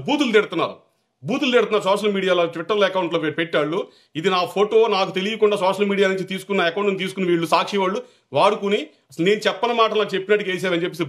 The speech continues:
బూతులు తిడుతున్నాను. నేను ఇక్కడ పోస్ట్ చేస్తా, ఈ వీడియో అయిన తర్వాత మొత్తం పోస్ట్ చేస్తా మీకు. అటువంటి పత్రిక మీ సాక్షి పత్రిక. జగన్మోహన్ రెడ్డి మీటింగ్ జరిగితే మొత్తం గ్రాఫిక్ బొమ్మలు వేసేసి విపరీతంగా అసలు ఏందో ఒక రకమైన మా, ఇది మన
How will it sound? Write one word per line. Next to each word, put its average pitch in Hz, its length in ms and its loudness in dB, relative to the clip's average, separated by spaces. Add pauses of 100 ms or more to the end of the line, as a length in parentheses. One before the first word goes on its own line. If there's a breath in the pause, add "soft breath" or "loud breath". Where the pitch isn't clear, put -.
బూతులు 208 300 -2
తిడుతున్నాను. 147 320 0
నేను 175 120 0
ఇక్కడ 190 200 -2
పోస్ట్ 202 220 2
చేస్తా, 131 240 -6 (200)
ఈ - 80 -10
వీడియో 202 180 2
అయిన 180 200 0
తర్వాత 156 340 0
మొత్తం 170 240 -2
పోస్ట్ 170 200 0
చేస్తా 143 260 -2
మీకు. 113 140 -8 (340 soft breath)
అటువంటి 175 340 -2
పత్రిక 170 320 -2
మీ 156 140 -2
సాక్షి 156 340 -6
పత్రిక. 104 280 -12 (380)
జగన్మోహన్ 214 420 2
రెడ్డి 208 240 2
మీటింగ్ 208 280 -2
జరిగితే 170 280 0 (120)
మొత్తం 202 280 0
గ్రాఫిక్ 202 360 -2
బొమ్మలు 190 260 0
వేసేసి 160 320 -2 (420 soft breath)
విపరీతంగా 240 540 2
అసలు 147 140 -6 (100)
ఏందో 240 200 0 (360 loud breath)
ఒక - 140 -8
రకమైన 247 320 -2 (140)
మా, 151 100 2 (200)
ఇది 175 120 -4 (100)
మన 123 80 -4